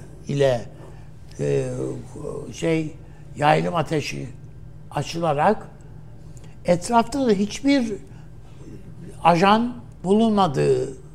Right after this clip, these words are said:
burada tespit edildi diyor İran. E, bu açı-, açılan ateş sonucu Fahrizade öldürülmüştür diyor.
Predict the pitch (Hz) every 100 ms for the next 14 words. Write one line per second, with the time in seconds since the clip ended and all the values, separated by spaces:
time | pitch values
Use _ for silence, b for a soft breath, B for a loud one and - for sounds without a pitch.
0 | - - - 135 120 123 - B - -
1 | 165 - 190 185 175 214 233 247 269 262
2 | 208 - 185 190 220 240 - - - -
3 | - - B B B B - 185 180 175
4 | 170 170 170 - B B B - - -
5 | - - 185 180 214 226 202 - - -
6 | - - 165 214 190 180 175 175 175 -
7 | 196 190 196 226 202 - 190 165 156 240
8 | 269 - - - - - - 190 175 165
9 | 165 196 220 170 143 131 110 - - -
10 | - -